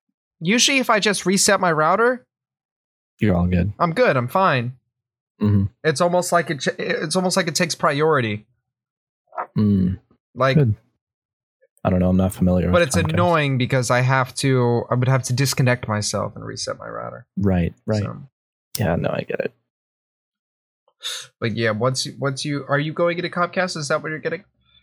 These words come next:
Speaker 2: Uh, yeah.
Speaker 1: Oh, dude, that's gonna be awesome. This is the problem that I have so much.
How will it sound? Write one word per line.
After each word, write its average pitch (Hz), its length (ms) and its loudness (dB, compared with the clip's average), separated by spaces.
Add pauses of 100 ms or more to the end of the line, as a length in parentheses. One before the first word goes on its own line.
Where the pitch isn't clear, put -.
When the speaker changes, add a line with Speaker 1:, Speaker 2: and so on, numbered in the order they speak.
(280)
Speaker 2:
Uh, 101 400 0
yeah. 120 200 0 (840)
Speaker 1:
Oh, 73 140 -10
dude, 69 180 -14
that's 67 180 -14
gonna 73 140 -14
be 65 120 -16
awesome. 67 380 -10 (320)
This 143 180 -2
is 139 120 -4
the 151 60 -2
problem 127 500 -2
that 113 160 -2
I 110 120 0
have 110 240 -4
so 107 180 -6
much. 104 380 -8